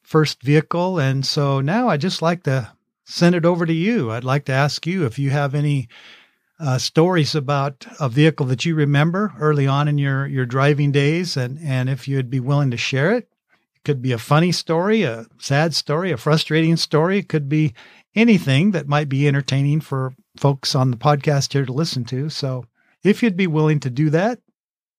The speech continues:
just, um, make a note in the comments, or you can email me, Dave at autoshopconnection dot com, or you can, um, just, uh, use the contact form on the website, whatever you like to do, depending on your situation. But, uh,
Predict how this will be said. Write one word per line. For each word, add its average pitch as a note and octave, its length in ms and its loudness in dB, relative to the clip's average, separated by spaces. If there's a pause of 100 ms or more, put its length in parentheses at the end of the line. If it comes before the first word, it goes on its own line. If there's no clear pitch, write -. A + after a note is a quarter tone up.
(540)
just, C3+ 360 -2
um, C3 360 -4 (160)
make D#3 200 2
a D3 80 4
note D#3 380 2
in C#3+ 120 0
the C#3 60 0
comments, F3 720 0 (120)
or C3+ 140 -2
you C#3 160 2
can C#3+ 280 -2
email D3+ 440 2
me, F#3+ 280 0 (1300)
Dave D3 380 4
at B2+ 260 0
autoshopconnection C#3+ 960 0
dot C3+ 240 -2
com, E3+ 480 -4
or C3+ 180 -4
you C3+ 160 0
can, C3 480 -2 (540)
um, B2+ 340 -2
just, C#3 380 0
uh, B2+ 140 0
use B2+ 260 0
the C3 60 -2
contact D3 420 2
form C#3+ 200 4
on C3 80 2
the C3 60 2
website, C3 500 2
whatever B2+ 340 -4
you B2 40 -2
like B2 180 -4
to B2 120 -8
do, D3 260 -2
depending B2+ 320 -6
on B2 120 -4
your A#2+ 80 -6
situation. B2 800 -6
But, B2 260 -12
uh, A#2+ 160 -6